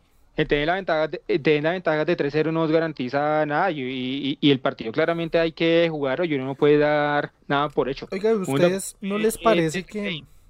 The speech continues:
Speaker 1: al rival.
Speaker 2: ¿Ustedes no les parece que la final debería ser un solo partido en un lugar neutro?
Speaker 1: Sí.
Speaker 2: Yo creo, marica, o sea,
Speaker 1: Sí.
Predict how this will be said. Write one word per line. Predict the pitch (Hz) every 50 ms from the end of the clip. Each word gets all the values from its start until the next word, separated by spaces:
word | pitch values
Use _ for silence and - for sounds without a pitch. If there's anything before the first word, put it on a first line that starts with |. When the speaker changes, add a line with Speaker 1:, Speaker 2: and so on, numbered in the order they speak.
| _ _
Speaker 1:
al | - - -
rival. | - - - 143 135 113 - _ _ _ _ _ _ _
Speaker 2:
¿Ustedes | 196 - - - 180 180 180
no | 185 196
les | 202 208 202 -
parece | - 214 202 160 135 135 - 151
que | - - 202
la | 202 185
final | - - 156 147 139 131 135
debería | 139 156 170 180 180 170 160
ser | - - 160 156 - - -
un | 185 175 170
solo | - 185 185 180 160
partido | - 175 147 143 - 135 147 170 226 - _ _ _
en | - 160 156 151
un | 151 151 151
lugar | 156 170 165 160 160 160 160
neutro? | 165 165 165 160 175 170 202 240 262 - - - - - - - - - _ _ _ _ _ _ _ _ _ _ _ -
Speaker 1:
Sí. | - 147 143 131 107 - - _ _ _ _ _
Speaker 2:
Yo | - 165 156 151
creo, | - 170 180 190 214 254 247
marica, | 208 175 156 147 139 - 156
o | 143
sea, | 139 151 139 131 131 127 120 113 -
Speaker 1:
Sí. | -